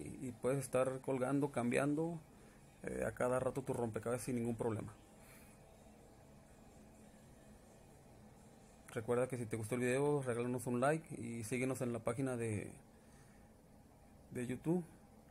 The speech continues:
En este caso yo pinté mis ganchitos de blanco con chispas plateadas. Y listo amigos, espero les haya gustado. Cuídense mucho y seguiremos con más tips más adelante. Saludos.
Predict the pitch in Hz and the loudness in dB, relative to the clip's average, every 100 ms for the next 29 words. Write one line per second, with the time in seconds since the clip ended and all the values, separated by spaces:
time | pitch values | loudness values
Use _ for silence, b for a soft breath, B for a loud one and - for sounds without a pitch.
0 | B B B B - - - 113 123 127 | B B B B -20 -10 -8 -4 -4 -4
1 | 117 131 127 123 120 120 113 - 120 120 | -4 -2 0 0 -2 -4 -6 -8 -6 -4
2 | 120 131 117 120 120 123 120 113 117 110 | -4 -2 -2 -2 0 0 0 -2 -4 -4
3 | 131 - 135 117 123 123 123 120 131 - | -6 -2 -2 -2 -2 -2 -2 -2 -4 -2
4 | 120 117 110 - 120 - 127 127 117 110 | -2 -2 -2 -4 -6 -6 -2 0 0 -4
5 | 123 110 139 170 185 - - - B B | -4 -2 2 2 0 -6 -16 -20 B B
6 | B - - 127 131 - 123 117 110 120 | B -20 -10 -2 0 0 0 -2 -2 -4
7 | 110 131 131 117 123 131 117 135 156 180 | 0 2 2 2 2 2 2 4 6 4
8 | 175 B B B B - - - 135 139 | 0 B B B B -20 -8 0 2 4
9 | 127 151 160 175 160 131 120 117 110 120 | 4 4 4 2 2 2 2 0 -2 0
10 | 120 127 127 120 117 113 131 131 - 120 | 2 2 2 0 0 0 -4 -4 -6 -2
11 | 107 113 104 107 - - - 120 131 113 | 0 2 2 -2 -10 -8 0 2 4 2